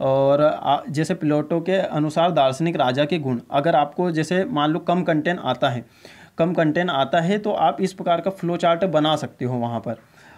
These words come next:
और इसमें क्या है, जैसे आपको ये जैसे शांत स्वभाव, विवेक, विवेक का प्रेमी, सत्य का प्रेमी, निस्वार्थता, आत्मनियंत्रण, तो ये आप की पॉइंट, की पॉइंट याद कर लेते हो,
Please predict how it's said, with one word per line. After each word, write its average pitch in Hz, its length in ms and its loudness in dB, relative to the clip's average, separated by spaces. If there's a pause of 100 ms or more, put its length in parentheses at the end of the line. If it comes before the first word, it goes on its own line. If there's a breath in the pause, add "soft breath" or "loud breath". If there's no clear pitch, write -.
(140 loud breath)
और 170 160 2
इसमें 190 280 0
क्या 196 120 0
है, 196 140 2
जैसे 190 220 0
आपको 185 360 2
ये 185 460 2
जैसे 160 220 -2
शांत 160 340 0
स्वभाव, 147 640 2 (120)
विवेक, 147 720 0
विवेक 147 400 -2
का 160 80 2
प्रेमी, 143 400 0
सत्य 147 300 -4
का 156 100 0
प्रेमी, 143 420 0
निस्वार्थता, 143 880 0 (240 loud breath)
आत्मनियंत्रण, 143 800 2 (240 loud breath)
तो 220 60 -2
ये 180 200 0
आप 196 300 2
की 202 320 0
पॉइंट, 196 360 0
की 185 120 -4
पॉइंट 190 280 -2
याद 165 300 2
कर 170 60 0
लेते 160 260 0
हो, 202 260 0